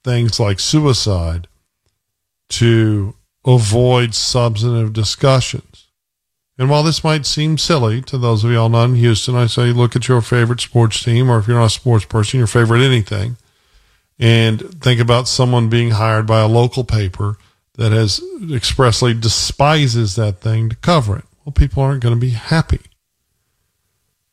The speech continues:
Now, of course, what always happens, Allison Cook, the, the Houston Chronicle's food reviewer, she's a critic, right? She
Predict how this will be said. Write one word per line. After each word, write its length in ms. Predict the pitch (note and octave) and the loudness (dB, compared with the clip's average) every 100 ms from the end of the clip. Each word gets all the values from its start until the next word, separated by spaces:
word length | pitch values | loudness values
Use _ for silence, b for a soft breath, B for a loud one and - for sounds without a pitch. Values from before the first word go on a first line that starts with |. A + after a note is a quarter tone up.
| _ _ _ _ - | _ _ _ _ 0
Now, 180 | A#2 A#2 | 2 2
of 100 | A2 | 0
course, 380 | - C#3 B2+ - | 2 2 2 0
what 140 | B2+ | 0
always 260 | C3 C#3 A#2 | 0 0 0
happens, 240 | A#2 G#2 | -2 0
Allison 400 | C#3+ C#3 A#2 B2 | 0 0 -2 -4
Cook, 340 | - B2 B2+ - | -2 -2 -2 -6
the, 320 | C3 A#2+ A#2+ | -2 0 -2
the 300 | A#2+ A2+ A2+ | 0 0 0
Houston 420 | B2 F2+ B2 - | -2 2 2 2
Chronicle's 560 | G2+ A#2 A2 G2 A2 F#2+ - | 0 2 2 2 0 -2 -4
food 240 | - D#3 C3+ | 0 2 2
reviewer, 420 | A2+ G2 F#2+ B2+ | 0 0 -4 -8
she's 260 | - A#2 A#2 | -4 -4 -4
a 60 | |
critic, 340 | - G#3+ D#3 - - - | -2 0 0 -4 -12 -4
right? 240 | A2 C3 | -4 -4
She 260 | - A#2+ | -4 -4